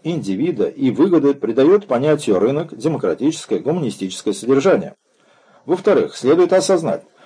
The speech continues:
что при таких предпосылках рыночная экономика предстает как результат неизвестных нам ни на практике, ни в теории феноменов типа выбор, индивид, максимализм, рациональность и правила. В-третьих,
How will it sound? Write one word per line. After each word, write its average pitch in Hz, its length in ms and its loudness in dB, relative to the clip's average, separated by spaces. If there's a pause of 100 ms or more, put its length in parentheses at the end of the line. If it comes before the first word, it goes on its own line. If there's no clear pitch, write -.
(120)
что 123 260 0
при 135 160 -2
таких 151 320 0
предпосылках 104 800 -4 (100)
рыночная 147 500 -2
экономика 131 560 -4 (360)
предстает 135 500 2
как 160 200 -2
результат 123 580 0
неизвестных 104 720 -4
нам 123 400 -2
ни 135 140 -4
на 160 140 -2
практике, 104 680 -4
ни 131 140 -4
в 143 100 -14
теории 101 480 -4 (300)
феноменов 156 560 0
типа 139 380 2
выбор, 117 580 0
индивид, 104 580 -4
максимализм, 156 800 -2
рациональность 127 720 -4
и 123 100 -6
правила. 98 500 0 (440)
В-третьих, - 520 0